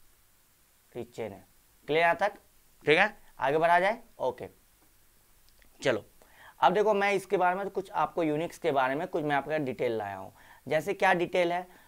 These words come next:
तो पहला देखिए, Unix is an operating system that is truly the base of all operating system like Ubuntu, Solaris, Postage, et cetera. It was developed in nineteen seventies by Ken Thompson,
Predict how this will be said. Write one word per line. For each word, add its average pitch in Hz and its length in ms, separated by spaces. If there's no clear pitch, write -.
तो 156 40
पहला 170 320
देखिए, 185 320
Unix 165 400
is 170 220
an 131 340
operating 165 580
system 117 500
that 165 300
is 185 180
truly 160 460
the 139 180
base 160 460
of 151 200
all 170 340
operating 131 640
system 117 540
like 139 360
Ubuntu, 139 520
Solaris, 135 520
Postage, 139 580
et 160 100
cetera. 120 300
It 175 180
was 170 200
developed 143 440
in 139 120
nineteen 135 520
seventies 131 640
by 139 240
Ken 165 300
Thompson, 127 640